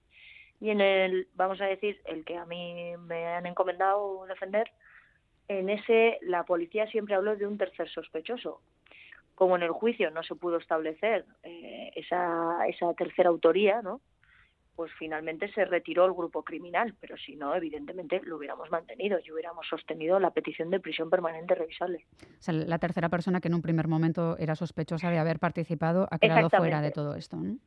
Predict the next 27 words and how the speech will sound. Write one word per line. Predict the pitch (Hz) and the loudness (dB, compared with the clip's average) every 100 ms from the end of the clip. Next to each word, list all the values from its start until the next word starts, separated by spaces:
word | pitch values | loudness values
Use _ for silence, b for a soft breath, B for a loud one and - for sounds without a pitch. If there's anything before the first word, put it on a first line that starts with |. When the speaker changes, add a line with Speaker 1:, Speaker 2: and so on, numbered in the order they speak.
| _ | _
Speaker 1:
Exactamente. | 208 170 202 196 170 170 160 - 208 220 | -4 0 0 0 -4 -4 -6 -8 -10 -2
La | 214 214 | 2 6
policía | 220 220 269 | 6 4 2
no | 254 240 | 2 0
ha | 226 | 0
podido | 208 202 202 | -4 -6 -8
establecer | 196 202 180 175 - 208 202 | -8 -10 -10 -10 -8 -10 -10
que | 180 175 170 - | -10 -10 -10 -12
ese, | 202 214 196 196 - | -12 -8 -8 -8 -8
esa | 208 220 | -12 -12
sensación, | - 196 190 190 208 202 196 | -10 -12 -8 -10 -4 -4 -4
esa | 185 190 185 | -8 -6 -6
impresión, | 185 180 - 196 185 | -6 -12 -10 -2 -2
hipótesis | 180 185 185 175 175 | -2 -4 -4 -6 -8
de | 175 | -8
trabajo, | - 175 180 180 | -4 2 2 0
como | 185 165 | -10 -8
lo | 160 | -10
queramos | 165 170 175 | -10 -12 -10
llamar, | 170 180 180 | -6 -4 -4
de | 165 | -6
que | - | -8
había | 165 175 | -4 -2
un | 180 | 0
tercero | 175 - 190 190 | -2 2 4 4
o | 196 | 4
más, | 190 202 | 4 2